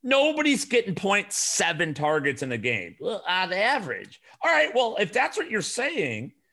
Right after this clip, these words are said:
if that's really what you're saying, that somebody's gonna get four point seven more targets per game, then you know what you're really, you should say the truth. You're telling them that that's eighty more targets a year.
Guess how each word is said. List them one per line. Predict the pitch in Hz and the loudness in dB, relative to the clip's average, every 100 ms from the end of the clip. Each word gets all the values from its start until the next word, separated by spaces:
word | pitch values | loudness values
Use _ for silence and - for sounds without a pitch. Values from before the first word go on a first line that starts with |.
| _ _ | _ _
if | - 190 196 | -2 -2 0
that's | 277 - | 0 -2
really | 208 226 240 226 | -4 -2 -2 0
what | 185 - | -2 -2
you're | 151 | -4
saying, | 131 - 185 143 95 85 - - _ _ _ _ _ _ | -4 -2 2 2 0 -8 -20 -20 _ _ _ _ _ _
that | 160 156 | -4 -2
somebody's | 202 185 196 - | -2 -2 -2 -4
gonna | 180 160 | -4 -4
get | 139 - - | -4 -6 -10
four | - 151 170 196 | -14 -8 -2 -2
point | 196 180 170 160 - | -2 -4 -2 -4 -6
seven | - - - 156 156 143 127 | -8 -6 0 0 0 -2 -4
more | 135 135 | -4 -4
targets | - 135 135 123 - | -2 -2 0 -4 -6
per | - 117 | -8 -6
game, | 107 131 98 90 _ _ _ _ _ - | -6 -6 -8 -12 _ _ _ _ _ -2
then | 170 165 | -2 0
you | 185 | -2
know | 226 | 0
what | 294 208 | 0 -2
you're | 190 | -2
really, | 131 131 214 233 175 127 - | -2 -4 -4 -4 -2 -4 -6
you | 156 180 | -6 -4
should | 180 156 | -4 -8
say | - 202 | -4 -2
the | 202 | -2
truth. | 143 - 254 175 - - _ _ _ _ - | -6 -4 0 0 -2 -10 _ _ _ _ -2
You're | 196 | -2
telling | 202 214 262 302 240 | 0 0 0 0 0
them | 160 139 | 0 0
that | 131 | 0
that's | 139 123 - | 0 -2 -2
eighty | 156 185 185 | 0 0 0
more | 151 147 | 0 0
targets | 135 135 139 127 113 110 | 0 0 2 2 -2 -2
a | |
year. | 110 151 113 - | -2 0 0 -2